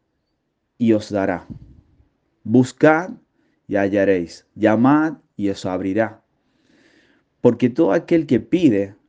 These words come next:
recibe, y el que busca, halla, y al que llama, se le abrirá". Dios más que nadie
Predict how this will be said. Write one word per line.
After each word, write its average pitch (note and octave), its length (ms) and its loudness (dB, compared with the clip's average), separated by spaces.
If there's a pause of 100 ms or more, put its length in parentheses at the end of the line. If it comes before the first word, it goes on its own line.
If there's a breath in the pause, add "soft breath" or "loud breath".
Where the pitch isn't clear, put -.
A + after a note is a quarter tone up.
recibe, D3 680 0 (260 soft breath)
y G#2 100 -4
el G2 140 -4
que G2+ 160 -4
busca, B2 580 0
halla, C#3+ 400 -2 (300 soft breath)
y G#2 120 -2
al G2+ 200 0
que F#2+ 180 -6
llama, E3 540 0
se G#2 180 -10
le F2+ 100 -10
abrirá". G#2 560 -2 (1160)
Dios D#3+ 320 4
más D#3 240 -6
que B2 160 -4
nadie A2+ 640 2